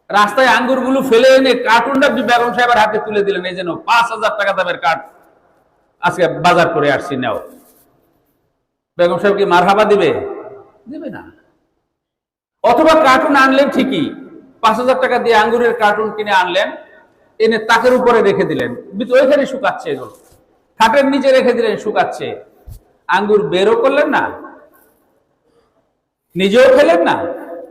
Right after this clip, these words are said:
বাচ্চাদেরও খাওয়ালেন না, বা প্রতিবেশী আত্মীয় স্বজন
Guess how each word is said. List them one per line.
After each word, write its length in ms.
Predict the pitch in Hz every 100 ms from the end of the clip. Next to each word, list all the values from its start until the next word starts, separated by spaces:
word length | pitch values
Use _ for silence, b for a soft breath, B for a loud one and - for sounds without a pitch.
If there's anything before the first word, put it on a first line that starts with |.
| -
বাচ্চাদেরও 560 | 156 185 254 247 262 269
খাওয়ালেন 340 | 262 262 285
না, 320 | 285 175 107 - - - -
বা 400 | 190 214 - - - - - -
প্রতিবেশী 580 | 220 220 233 220 220 214
আত্মীয় 300 | 196 - 214
স্বজন 640 | 202 - 202 175 - -